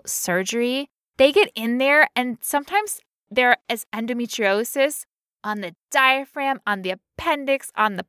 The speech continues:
bowel, on the bladder. It takes a really high skill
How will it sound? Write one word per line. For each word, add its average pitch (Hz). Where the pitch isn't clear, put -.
bowel, 269
on 208
the 185
bladder. 277
It -
takes 294
a 269
really 247
high 247
skill 202